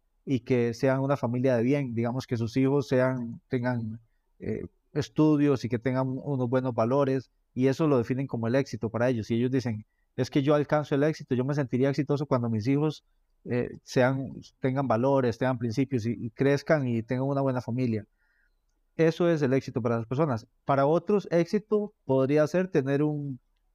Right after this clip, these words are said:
vehículo último modelo, de estos de alta gama.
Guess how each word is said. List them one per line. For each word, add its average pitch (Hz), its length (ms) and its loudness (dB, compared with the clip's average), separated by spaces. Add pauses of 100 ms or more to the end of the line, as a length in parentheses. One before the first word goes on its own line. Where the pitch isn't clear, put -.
(140)
vehículo 143 640 2
último 127 340 0
modelo, 143 680 2 (460)
de 120 260 0
estos 120 280 0
de 110 120 4
alta 117 300 0
gama. 143 500 -2